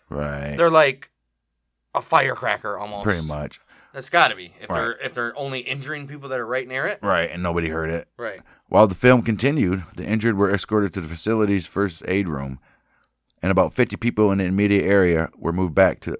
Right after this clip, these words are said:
Speaker 1: moved to the back of the theater. <laughs> All right, just move back. <laughs>
Speaker 2: What?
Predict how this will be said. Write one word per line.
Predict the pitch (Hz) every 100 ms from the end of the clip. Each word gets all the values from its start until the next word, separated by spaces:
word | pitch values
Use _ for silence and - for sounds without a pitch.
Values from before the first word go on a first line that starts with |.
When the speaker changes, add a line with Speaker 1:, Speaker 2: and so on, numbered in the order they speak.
| -
Speaker 1:
moved | 80 85 92 101 -
to |
the | 82
back | 76 120 -
of |
the | 87
theater. | 80 78 110 90 -
<laughs> |
All | 143 - 120 - - - - - 139
right, | 143 135 - -
just | -
move | 92 -
back. | - 107 - - - - - _ _ _ _ _ _
<laughs> | 165 - - - _ -
Speaker 2:
What? | 185 160 160 160 160